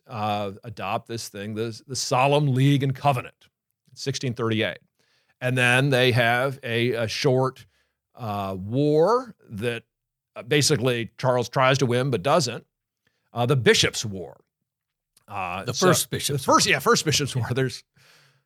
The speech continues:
Speaker 1: you got the first Bishops' War, the second Bishops' War, the first, second, and third English Civil Wars. Um, uh, and yeah, there's, there's a lot of stuff, you know, go-, going on.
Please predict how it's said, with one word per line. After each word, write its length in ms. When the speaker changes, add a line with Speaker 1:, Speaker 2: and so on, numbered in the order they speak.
Speaker 1:
you 60
got 100
the 60
first 280
Bishops' 300
War, 180
the 80
second 240
Bishops' 340
War, 240
the 100
first, 340
second, 360
and 200
third 520
English 300
Civil 280
Wars. 800
Um, 680
uh, 500
and 220
yeah, 220
there's, 360
there's 160
a 60
lot 220
of 60
stuff, 520
you 100
know, 240
go-, 200
going 300
on. 140